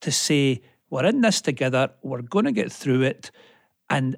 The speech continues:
I think a team would react quite well to that.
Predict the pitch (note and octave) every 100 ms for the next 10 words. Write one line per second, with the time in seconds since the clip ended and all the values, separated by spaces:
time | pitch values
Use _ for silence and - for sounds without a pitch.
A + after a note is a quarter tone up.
0 | - G3 F#3 G3 F#3+ - C#3+ - E3 D3+
1 | C#3 A#2+ - C3 B2+ C3+ - - - D3
2 | C#3 - C3 C#3 D#3 F#3+ - G3+ E3 B2+
3 | B2